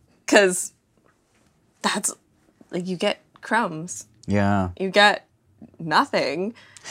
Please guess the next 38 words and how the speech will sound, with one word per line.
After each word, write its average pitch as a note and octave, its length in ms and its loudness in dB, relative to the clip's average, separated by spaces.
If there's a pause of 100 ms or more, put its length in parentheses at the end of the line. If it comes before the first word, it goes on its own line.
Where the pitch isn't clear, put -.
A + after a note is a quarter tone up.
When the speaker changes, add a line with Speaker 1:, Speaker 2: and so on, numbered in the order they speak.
(140)
Speaker 2:
But F3+ 80 6
you F3 120 8
don't F3 160 6
even A#3+ 240 2
realize A2+ 460 2
it G2 140 0
at G2 140 -8
the F#2 80 -6
time. E2+ 580 -2 (160)
Speaker 1:
No. A#3+ 420 0 (240)
Speaker 2:
Like, B2 160 0
at C#3+ 120 2
the C#3+ 120 2
time, B2+ 320 2
you B2+ 100 2
just G#2 260 2
think, A2 280 -2
like, F#2 300 0 (240)
"Oh, A#2 200 2
like, F#2 200 0
this - 220 -2
is F2 120 -4
just F#2+ 180 0
how F2 160 -2
it F2+ 80 -4
is." F#2+ 220 -4
You F#2+ 60 -4
don't F#2+ 160 -2
realize F2+ 360 -2
it. G#3 80 4
Speaker 1:
I D4 260 8
thought D4+ 360 4
all A3 180 4
characters G#3 600 0
in F3 160 -6
books F3+ 380 0
were D3+ 120 -4
white. D3+ 320 -2